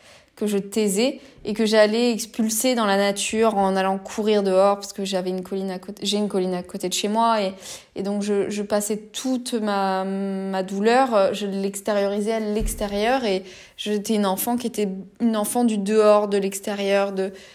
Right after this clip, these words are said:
de, de la nature et pas du tout de l'enfermement, d'être assis sur une chaise. Alors je ne bougeais pas, je suis pas du tout, euh, T D A H, enfin hyper active, euh, du tout, au sens d'avoir, je ne possède pas du tout ce trouble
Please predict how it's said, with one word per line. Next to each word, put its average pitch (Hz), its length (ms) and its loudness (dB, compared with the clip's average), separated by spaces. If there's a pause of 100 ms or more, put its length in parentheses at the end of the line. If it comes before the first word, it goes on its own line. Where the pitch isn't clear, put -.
(260)
de, 208 460 0
de 202 160 0
la 208 160 6
nature 220 640 0
et 202 80 2
pas 208 180 2
du 208 160 -2
tout 233 160 -6
de 220 100 0
l'enfermement, 208 840 0
d'être 190 300 2
assis 196 260 0
sur 214 200 0
une 196 120 2
chaise. 233 320 4
Alors 185 240 4
je 214 100 0
ne 202 100 2
bougeais 214 280 0
pas, 202 220 4
je 202 80 -4
suis - 160 -4
pas 202 100 2
du 196 140 -2
tout, 226 260 -4
euh, 185 220 4 (340)
T 220 140 0
D 202 160 8
A 190 260 6
H, 220 80 0
enfin 170 400 -4
hyper 202 320 0
active, 240 480 2
euh, 190 160 6
du 196 220 -2
tout, 262 260 0 (640)
au 196 120 2
sens 208 280 0
d'avoir, 190 400 8
je 196 80 -2
ne 190 80 0
possède 190 280 -4
pas 226 120 2
du 214 80 -2
tout 220 120 -8
ce 220 120 -2
trouble 220 640 2